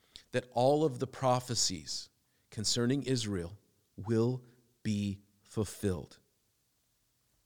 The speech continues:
This thousand years of peace. Now, it says that Satan is bound for a thousand years so he can't deceive the nations anymore. Why is that? It is because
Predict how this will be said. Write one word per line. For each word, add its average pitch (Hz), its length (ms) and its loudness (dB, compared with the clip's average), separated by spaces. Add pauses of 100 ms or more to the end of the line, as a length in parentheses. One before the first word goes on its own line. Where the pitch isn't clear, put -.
(800)
This 113 160 4
thousand 147 420 4
years 131 340 6
of 104 160 0
peace. - 640 -2 (640)
Now, 139 300 4 (420)
it 143 100 2
says 196 240 6
that 156 100 2
Satan 160 280 2
is 127 80 4
bound 147 360 2
for 131 120 2
a 117 40 4
thousand 127 400 2
years 123 220 4
so - 80 2
he 120 120 0
can't 143 280 -2
deceive 127 340 0
the 117 80 -2
nations 117 400 0
anymore. 92 280 -4
Why 160 200 0
is 160 240 0
that? - 140 -10 (1500)
It 175 120 6
is 170 160 4
because 131 1040 2